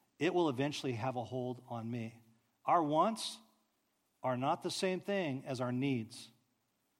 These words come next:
We do not have to follow our desires to live a fully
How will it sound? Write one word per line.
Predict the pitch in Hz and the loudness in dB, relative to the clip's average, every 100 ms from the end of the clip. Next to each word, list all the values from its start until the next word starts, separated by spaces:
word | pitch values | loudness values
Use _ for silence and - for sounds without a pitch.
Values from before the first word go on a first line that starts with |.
| _ | _
We | 127 139 | 0 2
do | 151 | 4
not | 185 185 | 4 4
have | 170 160 | 4 0
to | 156 | -2
follow | - 160 156 180 185 | 0 4 4 4 2
our | 175 | 2
desires | 151 147 123 135 151 151 131 120 | 2 0 0 0 2 0 0 -4
to | - | -4
live | 131 147 | -2 0
a | 135 | 0
fully | 123 - 165 165 160 | -2 0 2 4 2